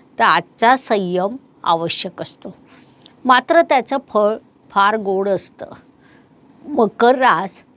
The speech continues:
ही शनिदेवांच्या साडेसातीच्या शेवटच्या टप्प्यातून प्रवास करीत आहे. जसं आपल्याला माहिती आहे की शनिदेव म्हणजे जबाबदारी होय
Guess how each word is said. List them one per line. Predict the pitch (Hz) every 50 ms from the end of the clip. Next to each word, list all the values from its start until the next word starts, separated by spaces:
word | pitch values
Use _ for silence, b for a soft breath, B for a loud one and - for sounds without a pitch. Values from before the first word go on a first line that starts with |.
| _ -
ही | 247 226
शनिदेवांच्या | - - - 214 208 233 277 285 233 247 214 214 202 196 190 - 214 208
साडेसातीच्या | - - 190 143 160 196 190 - 220 185 180 220 202 170 - 185 190 202 220 - _ _ _ -
शेवटच्या | - - 233 208 208 247 254 254 - - 330 311 -
टप्प्यातून | 285 240 - _ 135 117 185 - 240 247 254
प्रवास | 254 247 208 175 170 175 - -
करीत | - 185 180 185 175 -
आहे. | 175 165 - - - _ _ B B B B B B B B -
जसं | 262 247 277 294 285 - - 330
आपल्याला | 302 294 - 269 262 254 262 254
माहिती | 247 240 220 214 208 - 240 233
आहे | 226 208 202 180 196 175 180 185 b b b b b b _ -
की | - 247
शनिदेव | - - - 214 190 202 233 233 233 220 180 170 - - _ _ -
म्हणजे | 214 214 202 185 214 220 220
जबाबदारी | 202 202 170 170 165 170 185 185 202 190 190 226 214 185
होय | - - 190 180